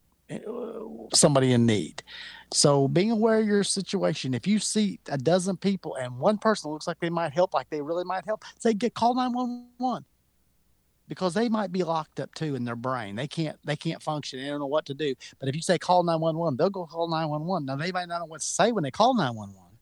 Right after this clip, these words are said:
But hopefully they'll get over it by the time they get a hold of them. But c-, ask for help. You don't know how many times in life I've seen people just never ask for help when something bad's going on. <laughs>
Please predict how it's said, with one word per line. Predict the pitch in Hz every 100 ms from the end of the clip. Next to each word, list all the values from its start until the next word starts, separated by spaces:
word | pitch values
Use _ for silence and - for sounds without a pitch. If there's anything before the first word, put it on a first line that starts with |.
| _ _ _ _ _ _ _ _ _ _
But | - 143 127
hopefully | 214 240 - 127
they'll | 139
get | 131 127
over | 131 202 151
it | -
by | 113
the | 120
time | 123 123
they | 117
get | 110 127
a | 104
hold | 156 175 127
of |
them. | - - _ - _ _ _ _
But | 135 131 120 _ _ _ _ _ _ _ _ -
c-, | -
ask | 180 214 -
for | - 160
help. | 190 185 - - _ _ _ _ _ _ _ _ _ _ -
You | 175
don't |
know | 185
how | 165 185
many | 185
times | 180 175 143
in | 131
life | 131 135 135
I've | 123
seen | - 151 131
people | 139 131
just | 120 123 -
never | 127 127 -
ask | 127 139 -
for | 117
help | 127 135
when | 127 110
something | - 127
bad's | 131 127
going | - 117 117
on. | - - _
<laughs> | -